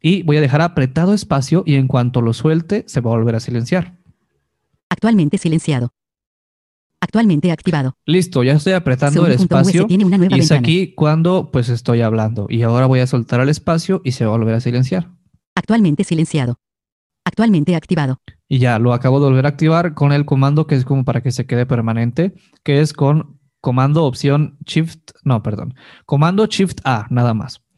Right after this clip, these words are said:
Speaker 1: Y ahora vámonos a la derecha.
Speaker 2: Iniciar video, botón.
Speaker 1: Y tenemos iniciar video, que igual si le picamos aquí, pues ya se va a prender la cámara. Y también tenemos un comando rápido para, eh, iniciar nuestro video, que es con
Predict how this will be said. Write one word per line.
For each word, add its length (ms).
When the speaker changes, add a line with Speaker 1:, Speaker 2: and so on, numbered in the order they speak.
Speaker 1:
Y 100
ahora 160
vámonos 320
a 40
la 100
derecha. 400
Speaker 2:
Iniciar 320
video, 280
botón. 380
Speaker 1:
Y 80
tenemos 400
iniciar 420
video, 420
que 100
igual 220
si 80
le 100
picamos 460
aquí, 180
pues 180
ya 80
se 120
va 60
a 60
prender 280
la 160
cámara. 500
Y 100
también 240
tenemos 360
un 100
comando 500
rápido 580
para, 300
eh, 240
iniciar 320
nuestro 260
video, 380
que 180
es 160
con 300